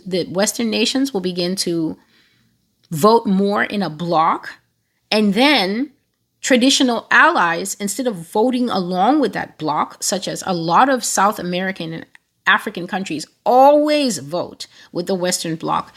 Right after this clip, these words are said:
but now you might find more and more of them abstaining, or you might find the bolder ones, especially with brics gaining so much momentum.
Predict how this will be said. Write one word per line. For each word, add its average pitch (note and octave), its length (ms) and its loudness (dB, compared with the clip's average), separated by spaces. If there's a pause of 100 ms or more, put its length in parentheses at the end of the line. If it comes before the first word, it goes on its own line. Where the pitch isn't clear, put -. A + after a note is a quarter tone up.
(140)
but G#3 100 2
now C4 140 6
you C#4+ 120 4
might B3+ 240 2
find A#3 400 -4
more F#3 320 -6
and F3+ 160 -8
more E3+ 260 -6
of E3 180 -12
them D#3+ 240 -8
abstaining, F#3 720 -2 (180)
or A3 120 4
you A3+ 140 2
might A#3+ 280 0
find G#3 380 -2
the F#3 80 -2
bolder G#3 600 2
ones, D#3+ 360 -6
especially A#3 640 -2
with E3+ 420 -6
brics - 600 -2
gaining F3 400 -4
so F#3 460 -4
much F3 400 -4
momentum. E3+ 520 -6